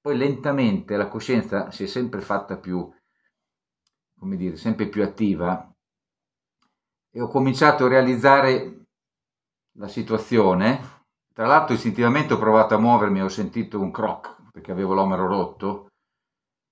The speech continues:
A quel punto mi sono reso conto che ero lì sdraiato nel prato con, eh, con delle lesioni e,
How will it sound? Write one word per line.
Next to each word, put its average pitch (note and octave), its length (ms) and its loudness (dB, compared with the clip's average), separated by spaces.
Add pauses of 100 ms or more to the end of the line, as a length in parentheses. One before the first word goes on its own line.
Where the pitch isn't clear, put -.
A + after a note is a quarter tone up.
(1120)
A A#2 120 -12
quel D3 200 2
punto D#3 580 6
mi A#2 80 2
sono B2 220 2
reso B2 200 -2
conto C3 360 0
che B2 140 0
ero A#2 140 4
lì A#2 140 4
sdraiato A#2 400 2
nel A2+ 140 2
prato A#2+ 380 0
con, G2+ 200 -2
eh, G2 880 -6
con F#2+ 120 -8
delle G2+ 200 -2
lesioni G#2 560 0
e, F2 360 -4